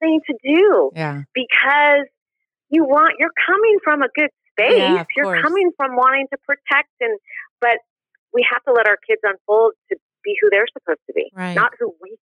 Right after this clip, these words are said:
Speaker 1: think they should be.
Speaker 2: Yeah.
Speaker 1: So that's, that's my, I'm just, like, crazy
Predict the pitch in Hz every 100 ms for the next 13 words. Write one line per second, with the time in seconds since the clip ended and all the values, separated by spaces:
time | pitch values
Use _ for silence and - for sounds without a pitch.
0 | _ - 208 - - 156 147 143 - 143
1 | 127 127 - 180 160 151 240 247 254 -
2 | _ - 277 - 233 220 208 202 180 _
3 | - - - - 233 277 302 - 220 _
4 | - - 247 247 240